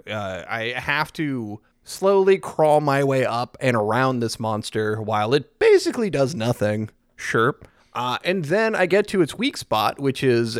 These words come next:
a random chime on it somewhere.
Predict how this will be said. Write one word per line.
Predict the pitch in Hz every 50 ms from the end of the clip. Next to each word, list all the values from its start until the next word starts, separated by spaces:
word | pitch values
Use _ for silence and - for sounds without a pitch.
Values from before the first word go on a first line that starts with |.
| -
a | - 113 117 113 113 110 110
random | - - 107 110 123 131 151 170 175 170 165 160 143 123
chime | 117 - - - 180 202 190 151 135 131 131 135 131 123 - _ _ _ _ _ _
on | - - 113 143 175
it | 170 170 170 - - - _ _
somewhere. | - - - - - - 117 143 175 208 240 262 359 370 392 403